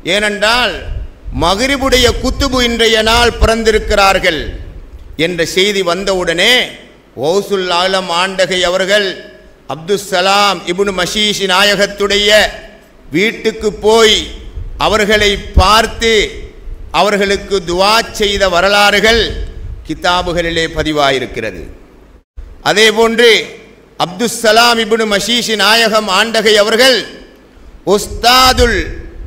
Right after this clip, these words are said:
அக்தாப், குத்துபுமார்களுக்கு உஸ்தாதாக இருந்தவர்கள். மூன்று குத்துபுமார்களுக்கு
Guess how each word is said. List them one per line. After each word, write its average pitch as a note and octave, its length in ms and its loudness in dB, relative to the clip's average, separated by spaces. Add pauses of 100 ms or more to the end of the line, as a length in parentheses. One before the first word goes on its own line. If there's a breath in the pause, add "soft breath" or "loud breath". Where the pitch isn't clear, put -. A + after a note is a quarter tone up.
(160)
அக்தாப், G#3 720 0 (680)
குத்துபுமார்களுக்கு B3+ 1160 2
உஸ்தாதாக A3 600 4
இருந்தவர்கள். D#3 800 0 (580 soft breath)
மூன்று D4+ 600 0
குத்துபுமார்களுக்கு B3+ 1200 2